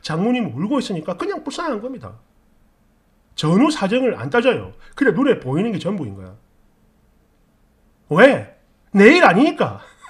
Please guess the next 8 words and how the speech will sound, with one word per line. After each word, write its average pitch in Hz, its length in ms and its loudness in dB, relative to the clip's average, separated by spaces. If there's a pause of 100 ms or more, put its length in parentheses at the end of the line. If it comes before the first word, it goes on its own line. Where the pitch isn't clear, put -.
(580)
<laughs> - 1000 -20
당장 285 380 2
그렇게 311 280 -2
보여지는 233 460 -4
게 220 120 -6
자기가 214 300 -10
착해 - 240 -8
보이거든. 127 680 -8